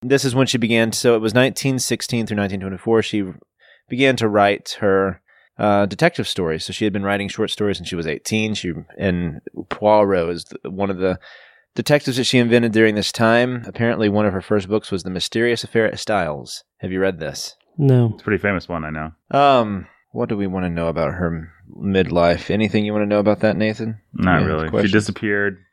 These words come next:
Speaker 1: She disappeared. She had some difficulties with her marriage. Some people think that might be kind of what caused it.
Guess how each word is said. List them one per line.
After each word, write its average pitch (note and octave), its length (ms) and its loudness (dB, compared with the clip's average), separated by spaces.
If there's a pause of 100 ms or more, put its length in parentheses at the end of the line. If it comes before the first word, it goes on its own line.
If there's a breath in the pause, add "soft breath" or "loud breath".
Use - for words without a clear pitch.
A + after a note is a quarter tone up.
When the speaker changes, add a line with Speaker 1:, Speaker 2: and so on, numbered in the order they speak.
Speaker 1:
She - 160 -6
disappeared. A#2+ 880 2
She A#2 160 -4
had A2 200 0
some A2 200 -6
difficulties A2 520 -2
with F#2+ 120 -8
her F#2+ 80 -4
marriage. G#2 580 0
Some F#2+ 140 -4
people F#2+ 180 -6
think E2+ 180 -6
that F#2 160 2
might D#2+ 200 -6
be - 80 -10
kind F#2 200 -6
of C2+ 60 -8
what - 160 -6
caused A#2 400 2
it. A2 300 -2